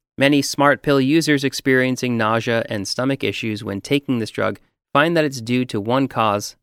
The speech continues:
not eating food while on modafinil. Drink plenty of water. Most people often forget to drink adequate amounts of water while on modafinil, just like food.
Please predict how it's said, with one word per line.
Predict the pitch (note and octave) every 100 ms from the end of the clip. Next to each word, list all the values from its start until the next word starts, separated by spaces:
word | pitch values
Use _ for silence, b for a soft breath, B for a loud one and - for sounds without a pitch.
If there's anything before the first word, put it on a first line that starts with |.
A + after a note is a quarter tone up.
| -
not | B2 C3 -
eating | B2 C3 C3
food | - A#2 A#2
while | A2 G2+ A#2+
on | G#2 G2+
modafinil. | G#2 G#2 G#2+ G2 - - - _ _
Drink | F3 G#3+
plenty | - F#3+ F#3
of | D#3+
water. | E3+ D3 - _ -
Most | E3+ B3 -
people | G3+ - G3 G3 - -
often | B2+ C3+ C#3
forget | C3+ C3 A#2 -
to | A#2
drink | A2+ G#2+ - B2
adequate | C3+ C#3+ C3+
amounts | A#2 A2 A2
of | G2+ A2+
water | A2+ A2
while | G#2+ G#2
on | G#2 G#2
modafinil, | G2+ A#2 A#2 - - - -
just | C3+ -
like | C#3
food. | - D#3 -